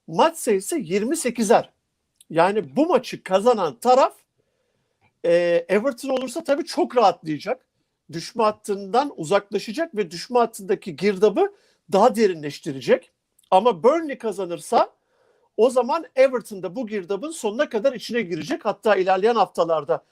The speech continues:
Leeds bir iki maç daha kaybedip Everton ve Burnley eksik birer maçını daha kazanırsa o zaman Leeds United da bu girdabın içine girecek. Burnley'de kaptan Ben Mee sakatlıktan dolayı yok.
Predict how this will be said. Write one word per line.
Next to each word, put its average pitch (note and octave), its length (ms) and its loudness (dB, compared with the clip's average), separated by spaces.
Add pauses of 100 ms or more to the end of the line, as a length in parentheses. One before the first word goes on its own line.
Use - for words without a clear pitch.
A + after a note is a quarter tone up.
(280)
Leeds G#3+ 380 -4
bir G3+ 140 -2
iki A#3+ 160 -6
maç G#3+ 260 -2
daha F3+ 180 4
kaybedip E3 480 0 (220)
Everton G3 420 -4
ve F3+ 140 -6
Burnley G3 280 -2
eksik - 360 -10
birer G3+ 260 4
maçını G3 360 -6
daha F3 160 4
kazanırsa G3 580 -2 (420)
o G3+ 120 4
zaman A#3 360 0
Leeds A#3+ 240 -2
United B3+ 400 0
da E3+ 120 -2
bu E3 80 -4
girdabın D3 380 -2
içine D3 240 -8
girecek. C3 500 0 (1200)
Burnley'de C4+ 680 4 (480)
kaptan A#3+ 480 2
Ben B3 180 2
Mee C4+ 200 -6
sakatlıktan A#3+ 720 -2
dolayı B2+ 420 -6
yok. A#3+ 360 4